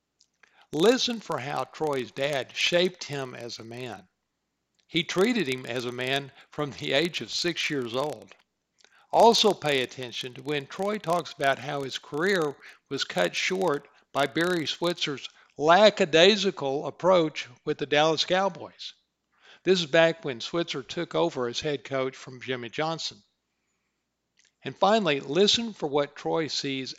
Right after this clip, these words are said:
as his future. Boy, it's not what you think. And here's the essence of what you'll learn. Achieving things in life comes down to discipline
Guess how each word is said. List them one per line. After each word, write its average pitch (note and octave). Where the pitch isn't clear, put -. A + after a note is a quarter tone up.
as E3
his D3+
future. F#3+
Boy, D#3+
it's -
not F3+
what E3+
you D3+
think. D3
And C3
here's A3
the F3+
essence C#3
of B2
what A#2+
you'll A#2
learn. F#2+
Achieving G3+
things C#3+
in A#2+
life A#2+
comes D3
down B2+
to A#2
discipline B2+